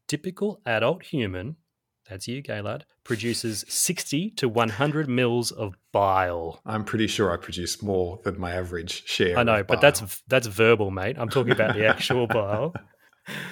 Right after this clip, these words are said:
Speaker 1: Uh, and statement number three. Hepatocytes are responsible for the production of eighty to ninety percent of the circulating innate immunity proteins in the human body.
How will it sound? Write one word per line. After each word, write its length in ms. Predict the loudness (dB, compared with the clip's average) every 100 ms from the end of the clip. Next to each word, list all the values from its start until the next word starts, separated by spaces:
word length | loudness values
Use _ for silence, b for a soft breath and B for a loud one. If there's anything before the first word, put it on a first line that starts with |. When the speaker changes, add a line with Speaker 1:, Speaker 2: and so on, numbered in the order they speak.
| B 0
Speaker 1:
Uh, 200 | 2 2 2
and 160 | 0
statement 460 | 0 0 0 0 -2
number 320 | -2 0 0
three. 640 | -2 -4 -2 0 0 -4 -14 _ _ _ -8
Hepatocytes 800 | -4 4 4 4 0 0 0 -4
are 120 | -2
responsible 840 | -2 -2 0 -2 -2 -2 -2 -2 -4
for 100 | -6
the 80 | -4
production 460 | -2 -2 -2 -4 -6
of 100 | -4 0
eighty 400 | 0 0 -6 -4
to 140 | -2
ninety 460 | 0 2 2 0 -4
percent 480 | -2 0 0 -2 -6 -10
of 140 | -6
the 80 | -4
circulating 720 | 0 0 0 0 0 0 -2 -2
innate 400 | -2 0 -4 -6
immunity 480 | -4 0 0 -2 -4
proteins 500 | -2 -2 -2 -6 -6
in 80 | -6
the 60 |
human 260 | -6 -8 -6
body. 280 | -6 -8